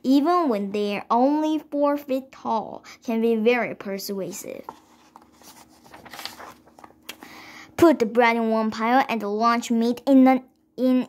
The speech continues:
another," she barked. The kids did as they were told and quickly disassembled their sandwiches. Franny was busy examining the bottom of the trash can.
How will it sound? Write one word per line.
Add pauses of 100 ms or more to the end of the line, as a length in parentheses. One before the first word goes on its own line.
(140)
another," (220)
she
barked. (640)
The
kids
did
as
they
were
told
and
quickly (260)
disassembled (1900)
their
sandwiches. (360)
Franny
was
busy
examining (480)
the
bottom (140)
of
the
trash
can.